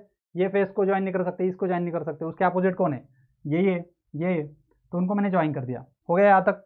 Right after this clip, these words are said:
पहला step। दूसरा क्या करना है, ओ टू, ओ फ़ोर जो है ये line वाला, लंबा वाला, सबसे लंबा वाला diagonal, rhombus के दो डायगोनल से, ओ वन, O three and ओ टू, ओ फ़ोर। ओ वन ए थ्री का हमें कुछ काम नहीं है, हमें कौन सा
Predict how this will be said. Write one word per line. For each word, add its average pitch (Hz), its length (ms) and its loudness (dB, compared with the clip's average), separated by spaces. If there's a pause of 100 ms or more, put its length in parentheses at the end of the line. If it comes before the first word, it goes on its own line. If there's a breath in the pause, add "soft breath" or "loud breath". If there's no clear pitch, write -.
(140)
पहला 175 180 4
step। 196 260 -4 (300)
दूसरा 185 260 4
क्या 233 140 6
करना 226 200 6
है, 254 220 2 (460)
ओ 202 160 6
टू, 247 140 0 (120)
ओ 240 60 8
फ़ोर 226 220 4
जो 202 120 4
है 220 120 6
ये 196 120 4
line 180 220 6
वाला, 165 200 2
लंबा 190 280 6
वाला, 190 260 8
सबसे 190 300 -2
लंबा 175 260 4
वाला 170 160 6
diagonal, 160 420 2 (200)
rhombus 190 280 2
के 226 120 2
दो 208 140 6
डायगोनल 165 400 4
से, 120 160 -10 (380)
ओ 175 100 0
वन, 202 160 4
O 202 120 4
three 226 180 2 (380)
and 185 120 -4
ओ 202 140 4
टू, 208 140 4
ओ 175 120 6
फ़ोर। 135 320 -8
ओ 208 120 6
वन 247 140 6
ए 247 100 6
थ्री 254 160 0
का 254 120 6
हमें 233 160 4
कुछ 233 180 0
काम 190 180 2
नहीं 147 220 -4
है, 117 80 -14 (400)
हमें 185 160 2
कौन 202 160 2
सा 208 140 4